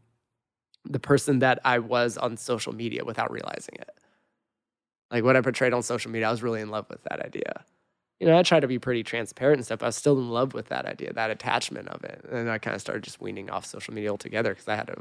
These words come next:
realize, like, who is this, this person I'm creating? And wh-, how can I just still be me and realize that, like, well, I am a person that's somewhat in the public eye 'cause I play music, I do this podcast, I do all these things,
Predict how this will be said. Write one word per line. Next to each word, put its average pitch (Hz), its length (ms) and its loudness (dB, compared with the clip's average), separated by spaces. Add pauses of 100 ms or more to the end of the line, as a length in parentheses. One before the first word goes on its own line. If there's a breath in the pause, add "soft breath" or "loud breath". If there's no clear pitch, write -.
(140)
realize, 110 540 -4
like, - 280 -8 (640 soft breath)
who 180 240 12
is 143 180 6
this, 135 380 2
this 131 180 -12
person 135 460 0
I'm 117 140 -4
creating? - 720 4 (220)
And 127 180 2
wh-, 120 120 4
how 120 180 6
can 131 140 0
I 113 80 2
just 113 300 -4 (200 soft breath)
still 151 380 8
be 120 200 4
me 151 340 10
and 123 160 6
realize 123 400 6
that, 120 200 0
like, 107 220 -6
well, 120 140 0
I 139 120 4
am 156 160 6
a 139 60 2
person 131 320 -2
that's 120 160 -4
somewhat 131 380 2
in 127 60 -10
the 120 80 -8
public 123 300 -2
eye 123 160 2
'cause 104 140 -10
I - 40 -12
play 110 240 -6
music, 123 380 0
I - 40 -8
do 50 100 -16 (120)
this - 100 -20
podcast, 139 460 2
I 117 40 -6
do 123 140 2
all 117 120 2
these 104 200 -6
things, 131 540 4